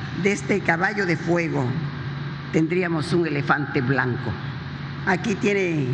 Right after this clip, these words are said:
que encontrar el turista una esquina de un paraíso imponente. Para terminar, quiero recordar un momento, porque es el génesis de este día, de un día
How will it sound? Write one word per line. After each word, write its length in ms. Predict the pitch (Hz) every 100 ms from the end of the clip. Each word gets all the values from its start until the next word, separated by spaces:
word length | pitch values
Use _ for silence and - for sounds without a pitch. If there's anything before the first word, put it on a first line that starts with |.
| 170
que 80 | 180
encontrar 520 | 185 180 165 165 180
el 220 | 170 156
turista 680 | 165 170 180 - 165 135 127 - - - -
una 220 | 185 175
esquina 800 | 139 - 170 165 143 110 - -
de 80 | 147
un 120 | 156
paraíso 680 | - 156 143 147 143 139 107 101 139 -
imponente. 760 | 170 143 151 135 131 123 - - - - - - - - - - - -
Para 200 | 170 180
terminar, 500 | 196 190 202 226 -
quiero 240 | 220 208
recordar 460 | 190 180 180 185 196
un 80 | 190
momento, 580 | 180 196 190 180 175 - - - - - - -
porque 240 | 196 185
es 80 | 233
el 160 | 269 208
génesis 560 | - 233 190 - 170 156 - - - -
de 140 | 185
este 300 | 175 - 160
día, 280 | 143 135 127 156 - - - - - - - -
de 80 | 175
un 160 | 170
día 380 | 170 170 175